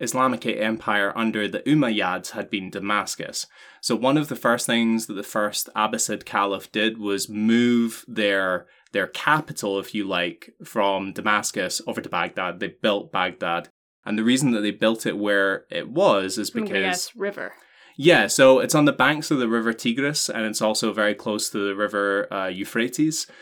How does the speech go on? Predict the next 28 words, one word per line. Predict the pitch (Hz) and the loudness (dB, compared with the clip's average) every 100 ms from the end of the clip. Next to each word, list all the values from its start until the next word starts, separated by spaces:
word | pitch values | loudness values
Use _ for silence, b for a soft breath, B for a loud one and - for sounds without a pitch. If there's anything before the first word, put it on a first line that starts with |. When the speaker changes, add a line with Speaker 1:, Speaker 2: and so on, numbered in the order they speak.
| B - | B -4
Speaker 1:
So | - 113 107 107 104 - | 2 6 6 4 0 -2
it's, | 117 110 - - - - _ _ | -2 -2 0 0 0 -4 _ _
you | - 135 127 | -8 2 4
know, | 110 101 127 | 2 0 2
really | 139 131 | 6 6
great | 117 123 113 113 | 6 4 4 2
farmland, | - 110 113 110 107 107 107 104 - | 0 2 2 2 2 2 0 -4 -2
and | 123 | -2
it's | 123 - | 0 2
also, | 143 151 135 117 110 | 2 4 2 4 2
like, | 101 98 - - 120 _ - | 0 -2 -4 -16 -20 _ 0
bang | 139 139 135 | 2 2 2
in | 113 | 0
the | 110 | 0
middle | 107 107 104 98 98 - | 0 0 0 0 -2 -2
of | 98 95 92 90 - | -2 -2 -6 -10 -16
the, | - 101 92 92 90 | -8 -6 -4 -6 -10
the | 123 107 90 | -6 -6 -4
Silk | - 113 113 | 0 0 -2
Road | 113 104 98 98 98 | -4 0 0 -2 -6
and, | 92 92 - | -8 -10 -10
and | 101 95 101 | -10 -8 -6
essentially, | - - 117 113 107 | -2 2 2 0 -2
like, | 95 | -2
the | - | -4
hub | 101 - 113 104 107 | -4 2 2 2 -2
of | 101 - | -6 -4
the | 104 95 92 | -2 -2 -4